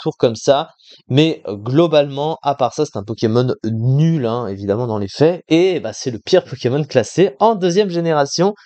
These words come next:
avec, euh, le, le placement de quatre-vingt-septième, du coup, un virgule trois pour cent en Zédu. C'est de loin le pire. Troisième génération, et c'est un collègue de Karatroc, en tout cas sur le type,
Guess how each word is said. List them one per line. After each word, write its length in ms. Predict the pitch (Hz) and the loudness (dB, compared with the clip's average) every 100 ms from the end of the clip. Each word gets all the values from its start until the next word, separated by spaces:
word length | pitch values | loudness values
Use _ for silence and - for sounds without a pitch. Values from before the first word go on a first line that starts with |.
| - _ _ - | -20 _ _ 0
avec, 440 | 170 170 185 - - - - 143 | 0 0 -6 -4 -6 -8 -6 0
euh, 100 | 135 | 2
le, 340 | 135 139 135 | 2 2 2
le 120 | 135 | 0
placement 320 | 180 180 - 196 | 0 0 -2 -6
de 100 | 131 _ | -8 _
quatre-vingt-septième, 1000 | 254 240 - 175 170 156 139 - 165 175 | 0 0 -4 -6 -4 -4 -6 0 0 0
du 160 | 131 131 | -6 -8
coup, 240 | 170 196 - - | -4 -4 -4 -2
un 180 | 226 226 | -2 -2
virgule 420 | 165 147 180 160 | -4 -4 -6 -6
trois 220 | - 220 | 0 0
pour 160 | 214 151 | 0 -6
cent 220 | 156 143 | -4 -4
en 140 | 151 151 | -2 -2
Zédu. 320 | 147 117 117 | -2 -2 -4
C'est 360 | - - 131 139 | -6 0 0 0
de 100 | 107 | -2
loin 260 | 98 131 147 | -2 0 0
le 160 | 131 170 | 0 0
pire. 260 | - - - _ - - - _ _ | 0 -2 -2 _ -18 -14 -16 _ _
Troisième 380 | - 220 262 277 | -2 -2 -2 -4
génération, 680 | 247 247 233 226 - 214 202 - _ | -2 0 0 -2 -4 -4 -4 -8 _
et 340 | 214 226 247 190 | 2 2 0 -2
c'est 360 | - - 156 | -6 -8 -2
un 100 | 214 | -2
collègue 500 | 226 214 208 214 156 | 2 2 2 0 -2
de 120 | 127 139 | -6 -4
Karatroc, 520 | 170 147 147 - 175 | -2 0 -2 -4 -6
en 80 | 147 | -6
tout 120 | 135 | -8
cas 140 | 151 165 | -2 0
sur 160 | - | 2
le 120 | 139 127 | 0 2
type, 280 | - 277 | 0 0